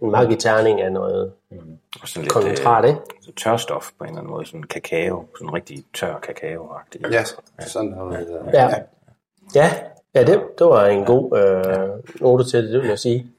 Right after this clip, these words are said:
Speaker 2: Men skulle vi lige, inden vi sådan, øh, hvad, hvad, hvad plejer I at drikke til vin? Nu kommer der gæster.
Speaker 1: Ja.
Speaker 2: Ja.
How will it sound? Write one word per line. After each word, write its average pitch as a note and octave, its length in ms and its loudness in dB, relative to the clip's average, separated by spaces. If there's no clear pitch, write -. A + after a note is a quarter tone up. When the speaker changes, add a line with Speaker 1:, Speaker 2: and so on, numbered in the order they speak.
Speaker 2:
Men F2 140 -2
skulle E2 200 -2
vi F#2 60 4
lige, A2+ 80 8
inden A#2+ 160 6
vi A2+ 60 4
sådan, F2+ 300 2
øh, C#2 220 -4
hvad, D#2+ 120 -8
hvad, A#2 260 2
hvad F#2+ 100 -6
plejer A2+ 260 2
I A#2 60 2
at C#3 80 -2
drikke - 220 -4
til - 120 -8
vin? - 280 -8
Nu - 80 -8
kommer D#3 220 -4
der - 120 -8
gæster. - 220 -12
Speaker 1:
Ja. D3 120 2
Speaker 2:
Ja. B2 60 -6